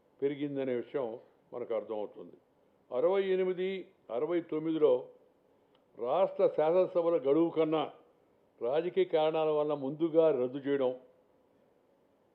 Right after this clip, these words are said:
డెబ్బై ఒకటిలో పార్లమెంట్ ఎన్నికల, ఎన్నికలను ముందుకు జరపడం వలన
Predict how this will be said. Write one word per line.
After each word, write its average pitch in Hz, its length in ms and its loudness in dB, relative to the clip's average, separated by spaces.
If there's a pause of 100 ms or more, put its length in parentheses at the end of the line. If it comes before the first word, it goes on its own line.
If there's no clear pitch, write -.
(520)
డెబ్బై 160 400 4
ఒకటిలో 185 640 6 (600)
పార్లమెంట్ 165 460 0
ఎన్నికల, 156 240 0
ఎన్నికలను 151 420 -2
ముందుకు 151 320 -8
జరపడం 127 540 -4 (200)
వలన 123 340 -8